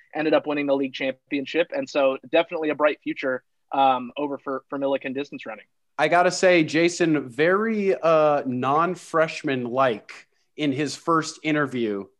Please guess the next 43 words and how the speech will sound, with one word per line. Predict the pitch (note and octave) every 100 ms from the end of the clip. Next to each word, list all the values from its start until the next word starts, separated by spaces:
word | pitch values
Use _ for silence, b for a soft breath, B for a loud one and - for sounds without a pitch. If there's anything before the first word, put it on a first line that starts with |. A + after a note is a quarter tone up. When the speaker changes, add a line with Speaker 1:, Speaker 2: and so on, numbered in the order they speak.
| -
Speaker 2:
after | C3+ B2 C#3
that | B2 -
first | C3+ A#2 -
meet, | C3+ C3 -
right? | A2+ C#3 D#3+
That | C#3 C#3
first | F3+ E3+
meet | D#3+ D#3+ E3 D#3+
at | - D3+ D3+
Milliken | D#3 D3+ D#3
High | D3
School | C#3 D#3+ D#3
was | C3
the | -
first | D#3 D#3
thing | D#3
we | D3
had | D3+
been | C#3+ C#3+
to. | C3+ D3+ C#3 B _
We | A#2+
also | C3+ C#3
talked | D3 D3 D3
about | C#3+ C#3+
that | C#3+ B2+
last | C#3 C3+
week | C#3 C#3
in | B2+
part | - C#3 A#2
one, | C3 C3 A#2 B -
about | B2 B2+
how | C3
amazing | B2 B2+ C3 B2
that | B2
event | A2+ C#3 A#2+
was | C3 B2+
just | - C#3 C#3
to | C3+
be | C3+ B2+
back | C3+ C3 -
out | - C3+
covering | - C#3+ A#2+ A2
sports. | - D3 C#3+ B2+ -